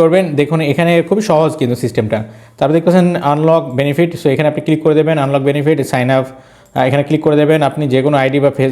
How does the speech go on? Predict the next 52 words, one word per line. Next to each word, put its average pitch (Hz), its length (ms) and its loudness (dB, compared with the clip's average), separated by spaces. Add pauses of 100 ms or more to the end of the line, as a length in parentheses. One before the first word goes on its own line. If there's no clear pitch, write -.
হতে 123 160 -2
পারে, 117 180 2
আপনার 143 180 -2
কত 151 140 2
টাকা 160 180 4
লাগবে 151 200 0
সেটা 156 120 0
কিন্তু 139 160 0
দেখিয়ে 127 220 -2
দিচ্ছি। 110 200 -6 (100)
এখানে 131 140 -2 (100)
দেখাচ্ছে, 143 300 -2
আহ, - 760 -4 (100)
পাঁচশো 156 340 2 (260)
পনেরো 160 280 0
টাকা 147 220 4
লাগবে 113 240 0 (200)
এটাতে, 127 220 0 (160)
মূলত 135 200 2 (100)
পাঁচশো 131 260 -2
পনেরো 147 180 0
টাকা, 113 200 0
আপনার 117 180 -2
বাংলাদেশি 131 320 -2
টাকা 147 160 0
পাঁচশো 135 220 -2
পনেরো 143 180 2
টাকা 165 160 2
এত 123 120 -8
পয়সা, 113 220 0 (540)
মানে 170 220 0
পাঁচশো 170 280 2
বিশ 160 160 2
টাকা 156 180 0
মতো 143 180 0
লাগ-, 117 180 -2
খরচ 143 220 0
হবে। 117 120 0 (140)
এক 160 100 -2
একজনের 180 280 4
আইডিতে 156 220 0
কিন্তু 156 160 2
এক 156 80 2
এক 139 80 -10
রকম 143 200 -2
খরচ 131 220 0
হয়, 117 180 4
সবারই 139 260 2
আইডিতে 139 200 0
সেম 135 260 -2
খরচ 127 260 0
না। 110 40 0